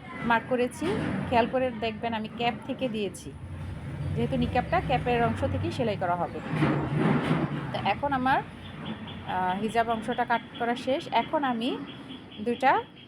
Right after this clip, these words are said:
স্লিভ অংশ কাট করে নেব। এই যে বাকি যে কাপড়টা ছিল নিচের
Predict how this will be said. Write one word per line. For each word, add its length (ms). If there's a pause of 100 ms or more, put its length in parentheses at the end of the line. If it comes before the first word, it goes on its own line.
(200)
স্লিভ 400
অংশ 220 (180)
কাট 220
করে 140
নেব। 180 (4000)
এই 120
যে 140
বাকি 280
যে 100
কাপড়টা 400
ছিল 280 (1160)
নিচের 280